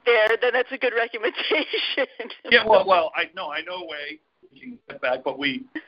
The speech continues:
Speaker 2: we'll get back. It'll be nineteen eighty-seven there, so it'll be a little different. Uh,
Speaker 1: Ah.
Speaker 2: so I got, I got there in the late
Speaker 1: Any
Speaker 2: eighties,
Speaker 1: recommendations
Speaker 2: but I
Speaker 1: from
Speaker 2: can get back.
Speaker 1: nineteen eighty-seven?
Speaker 2: Ah, yes.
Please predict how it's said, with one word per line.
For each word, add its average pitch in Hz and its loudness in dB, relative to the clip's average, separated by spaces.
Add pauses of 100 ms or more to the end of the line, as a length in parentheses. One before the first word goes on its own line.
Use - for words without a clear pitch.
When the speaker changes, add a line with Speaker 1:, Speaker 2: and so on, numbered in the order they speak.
(360)
Speaker 2:
we'll 135 -6
get 170 4
back. 156 8
It'll 139 0
be 127 0
nineteen 160 0
eighty-seven 127 -2
there, 98 -18 (100)
so 107 -16
it'll 110 -16
be 117 -6
a 113 -6
little 147 -2
different. 120 -8 (880)
Uh, 113 -6 (480)
Speaker 1:
Ah. 190 -10
Speaker 2:
so 92 -4 (960)
I 123 0
got, 123 2
I 127 0
got 151 0
there 139 0
in 131 -2
the 123 -4
late 123 -2
Speaker 1:
Any - 0
Speaker 2:
eighties, 196 2
Speaker 1:
recommendations 185 -2
Speaker 2:
but - -2
I 117 -4
Speaker 1:
from 170 -4
Speaker 2:
can 170 0
get 160 -8
back. - -
Speaker 1:
nineteen 165 -4
eighty-seven? 170 -4 (880)
Speaker 2:
Ah, 143 2
yes. 120 0